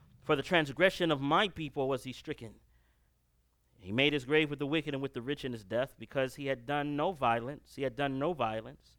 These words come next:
I love that, because remember, Lucifer did violence. He had done no violence, neither was any deceit in his mouth. Remember, Lucifer had deceit in his mouth? Y'all not hearing this thing?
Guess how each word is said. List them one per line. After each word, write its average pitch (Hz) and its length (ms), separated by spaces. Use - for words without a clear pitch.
I 135 80
love 151 180
that, 131 160
because 131 180
remember, 131 360
Lucifer 151 380
did 131 180
violence. 143 520
He 175 140
had 170 100
done 165 200
no 185 180
violence, 147 680
neither 196 280
was 180 180
any 180 160
deceit 165 520
in 156 140
his 135 160
mouth. 143 320
Remember, 151 200
Lucifer 160 440
had 156 180
deceit 160 300
in 160 60
his 151 120
mouth? 160 220
Y'all 233 140
not 185 180
hearing 180 200
this 165 120
thing? 185 300